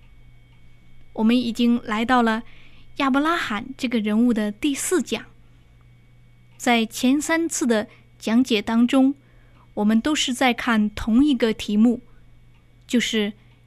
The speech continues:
亚伯拉罕的信心。因为这是亚伯拉罕这个人物的特殊之处，圣经称他为信心之父。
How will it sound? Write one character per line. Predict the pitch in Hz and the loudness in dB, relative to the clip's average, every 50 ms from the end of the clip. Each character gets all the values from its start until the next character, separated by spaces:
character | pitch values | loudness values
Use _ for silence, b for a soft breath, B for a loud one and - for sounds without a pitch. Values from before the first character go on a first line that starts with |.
| b - | b -4
亚 | - 254 233 | -2 -2 -2
伯 | 226 247 247 | 0 0 0
拉 | 262 285 302 | 0 0 -2
罕 | 269 - 226 208 226 220 | -2 -4 -6 -6 -6 -6
的 | 214 208 247 | -8 -8 -8
信 | 240 - - - 302 285 240 214 | -8 -8 -6 -2 2 2 2 2
心。 | - - - 285 285 294 - - - - - - - - - - - - - - - - - - - - - - - - - | 0 -2 0 0 0 0 -4 -10 -20 -20 -20 -20 -20 -20 -20 -20 -20 -20 -20 -20 -20 -20 -20 -20 -20 -20 -20 -20 -10 -2 2
因 | 254 254 254 | 4 6 6
为 | 247 233 226 233 240 b b b b b b b | 6 4 2 0 -4 b b b b b b b
这 | - 262 | -2 0
是 | 233 - 240 226 220 214 - | 0 2 2 0 0 0 0
亚 | - 269 254 | 0 0 0
伯 | 262 285 | 2 2
拉 | 311 320 330 | 2 0 0
罕 | - - 240 202 226 269 - - | -2 -2 -2 -4 -4 -6 -8 -6
这 | - 220 | -4 -2
个 | 220 214 | 0 0
人 | 202 214 220 240 | 0 2 4 4
物 | 254 240 | 4 4
的 | 208 208 208 226 b b b b b b b - | 2 0 -2 -6 b b b b b b b -12
特 | - - 311 269 247 | -6 -4 -4 -2 -2
殊 | - - 330 320 320 | 0 0 0 0 0
之 | - 302 285 | -2 -4 -6
处， | - - - 285 - - _ _ _ _ _ _ _ _ _ _ _ _ _ _ _ _ _ _ _ _ - | -4 -2 -2 -2 -2 -4 _ _ _ _ _ _ _ _ _ _ _ _ _ _ _ _ _ _ _ _ -10
圣 | - - 285 254 233 | -4 0 2 2 2
经 | - 269 269 262 262 254 - | 4 4 4 4 4 2 0
称 | - - 269 269 269 | -2 0 2 2 4
他 | 240 254 254 247 | 4 2 2 2
为 | 226 214 214 226 - - - | 2 2 0 -2 -4 -10 -16
信 | - - - - - 320 269 233 | -12 -10 -6 -2 0 2 2 2
心 | 220 - - 269 269 269 | 2 0 2 2 2 2
之 | - 294 294 | 2 0 -4
父。 | 262 - - 349 294 - | -6 -4 -2 -2 -2 -2